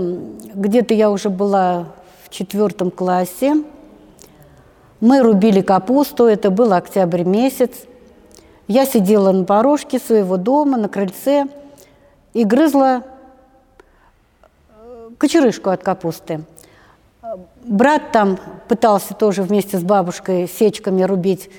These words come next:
в таком корытце капустку. Хлопает калитка. А я сижу напротив, как раз вижу, заходит мужчина.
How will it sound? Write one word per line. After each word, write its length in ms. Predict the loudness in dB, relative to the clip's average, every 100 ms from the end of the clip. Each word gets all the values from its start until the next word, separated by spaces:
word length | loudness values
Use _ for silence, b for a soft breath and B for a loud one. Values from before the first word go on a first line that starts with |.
| B B
в 100 | -10
таком 540 | -6 -2 -2 -4 -6 -12 -20 -20 -20 -20 -20 -20 -4
корытце 560 | 0 2 0 -2 -8
капустку. 760 | -4 -4 0 0 0 -2 -4 -4 -14 b b b b
Хлопает 520 | b 0 0 0 -2 0
калитка. 640 | 0 0 -4 -8 -14 -14 -18 _ _ _ _ _ -20 _ _ _ _ _ _ _ _ _ -20 -20 -20 _
А 160 | -2 2
я 300 | 4 4 2
сижу 400 | 2 2 4 4
напротив, 560 | 4 2 0 0 -2
как 200 | -2 0
раз 240 | 0 -2 0
вижу, 440 | 0 2 0 -6 -8 B B -6
заходит 460 | -2 0 0 2
мужчина. 680 | 0 0 -4 -2 -2 -2 -6